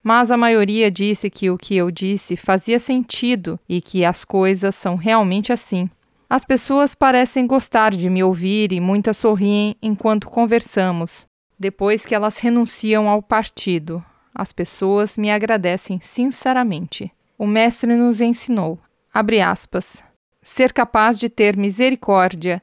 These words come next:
e empatia com qualquer pessoa realmente não é algo que uma pessoa mediana consegue fazer. É ainda mais difícil ser capaz de fazer qualquer coisa tendo como base o coração de misericórdia com os seres.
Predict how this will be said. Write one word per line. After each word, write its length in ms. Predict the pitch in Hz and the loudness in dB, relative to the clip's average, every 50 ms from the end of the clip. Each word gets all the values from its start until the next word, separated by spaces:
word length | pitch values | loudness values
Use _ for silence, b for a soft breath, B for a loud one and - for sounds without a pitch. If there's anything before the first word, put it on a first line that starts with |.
| _ - | _ -2
e 100 | 196 202 | 0 0
empatia 760 | 208 214 208 - 226 214 - - - - 214 208 208 190 185 | 2 2 2 0 0 -2 -2 -6 -8 -4 -2 0 2 0 0
com 200 | - - 185 185 | 0 -2 -4 0
qualquer 480 | - 196 185 185 - - 208 226 226 | 0 0 0 0 0 0 0 0 0
pessoa 600 | - - 226 220 - - 214 196 190 185 185 190 - _ | -2 -2 -4 -4 -2 -2 0 0 0 0 -2 -4 -8 _
realmente 640 | _ - 208 202 190 180 180 190 196 196 190 - - | _ 0 2 2 2 2 0 0 0 0 -2 -2 -4
não 200 | 185 185 190 190 | -2 0 0 0
é 140 | 185 180 170 | 2 2 2
algo 400 | 165 175 190 196 190 175 180 185 | 2 4 4 2 2 0 -4 -8
que 120 | - - 202 | -6 -4 -4
uma 180 | 185 185 196 | -2 -2 -2
pessoa 400 | - - 190 - - - 196 185 | -2 -4 -4 -4 -4 -4 -4 -2
mediana 640 | 190 208 226 233 202 220 220 208 196 196 202 202 208 | 0 0 -2 -2 0 0 0 2 2 0 0 -2 -4
consegue 480 | 196 - 214 202 - - 185 185 185 208 | -4 -4 -6 -4 -2 -2 -2 -2 -2 -2
fazer. 480 | - - 214 208 180 185 175 170 175 - - - _ _ _ _ _ - | -2 0 0 0 0 -2 -2 -2 -4 -6 -12 -18 _ _ _ _ _ 0
É 40 | 208 | 0
ainda 260 | 196 196 190 190 185 | 2 2 2 2 2
mais 260 | 180 190 202 226 247 | 2 2 2 2 0
difícil 460 | 214 220 202 - - 220 202 - 190 | 0 -4 -6 -6 -6 -6 -6 -6 -10
ser 240 | 185 - 208 196 - | -6 -4 -4 -4 -2
capaz 420 | - 190 180 - - 196 202 208 190 | -4 -6 -4 -2 0 2 2 2 0
de 80 | 190 | -2
fazer 380 | 190 - 208 190 180 196 196 196 | -4 -2 -2 -2 0 -2 -2 -2
qualquer 400 | - - 190 - - 220 220 202 | -2 -2 -2 0 0 -2 -2 -2
coisa 480 | - - 196 202 208 208 190 180 180 | -2 0 2 4 4 2 2 -2 -6
tendo 340 | 185 - - 240 247 247 254 | -6 -2 0 0 0 0 0
como 240 | - - 262 262 262 | -2 -2 -2 -2 -2
base 480 | 214 185 202 202 208 226 220 208 233 233 | 0 2 2 4 4 2 0 -2 -6 -8
o 60 | 233 | -4
coração 480 | - 254 240 240 - - - 220 214 | -2 0 0 0 -2 -2 -4 -4 -2
de 100 | 214 208 | -2 -2
misericórdia 960 | 214 220 226 220 233 254 240 220 208 - - 202 202 202 202 190 180 208 208 202 | -2 -2 -4 -2 0 0 0 -2 -2 0 2 2 4 2 2 0 -2 -4 -4 -4
com 280 | - - 214 202 208 | -4 -4 -4 -2 -2
os 80 | 226 233 | -4 -6
seres. 640 | - - 202 190 185 185 170 - 180 - - - | -2 0 0 2 2 0 -2 -4 -8 -10 -16 -20